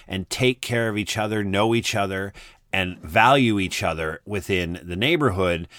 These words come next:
they recover better. They come out of disasters faster.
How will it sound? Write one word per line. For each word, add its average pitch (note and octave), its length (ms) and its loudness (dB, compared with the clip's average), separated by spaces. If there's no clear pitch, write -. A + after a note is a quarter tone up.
they G#2+ 460 2
recover F#2+ 640 0
better. D#2+ 500 -2
They A2+ 300 2
come A2 280 -2
out G#2+ 160 6
of G2+ 160 2
disasters F2+ 680 0
faster. - 880 -2